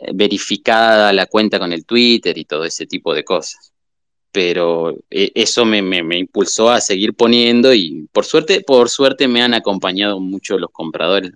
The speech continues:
con lo cual estoy súper agradecido. Como se imaginarán, hay gente que por ahí tardaba mucho en vender sus primeras ediciones y no, no fue mi caso. Tengo que ser sincero, me sorprendió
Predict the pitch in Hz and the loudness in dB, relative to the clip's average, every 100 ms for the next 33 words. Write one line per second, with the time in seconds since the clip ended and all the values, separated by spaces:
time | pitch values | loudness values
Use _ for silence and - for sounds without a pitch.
0 | _ _ - - 73 73 92 85 - 92 | _ _ -18 -10 -8 -2 -2 -2 -4 -4
1 | - _ _ _ _ _ _ _ _ - | -4 _ _ _ _ _ _ _ _ -4
2 | - 123 101 92 87 87 82 80 - 98 | 2 2 2 2 2 0 -2 -4 -2 -2
3 | 87 - _ - 85 - 87 87 - 87 | -4 -8 _ -6 -6 -4 -4 -6 -4 -2
4 | 95 95 95 - 117 120 117 - 95 95 | 0 0 -2 0 0 2 0 0 0 0
5 | 101 101 95 98 131 123 101 90 90 95 | 2 2 2 0 -2 0 -4 -2 -2 -4
6 | 104 - 87 90 87 85 85 - 107 117 | -4 -8 -8 -6 -6 -8 -8 -2 0 0
7 | 127 92 78 76 _ 85 101 151 156 180 | -2 -4 -4 -6 _ -4 2 2 4 4
8 | 165 180 - - - _ _ _ _ _ | 6 2 -2 -8 -14 _ _ _ _ _
9 | - _ _ _ - - 117 117 101 87 | -20 _ _ _ -20 -4 0 2 2 -2
10 | - - 127 101 92 80 90 104 131 151 | -2 0 0 0 -2 -4 -2 2 4 2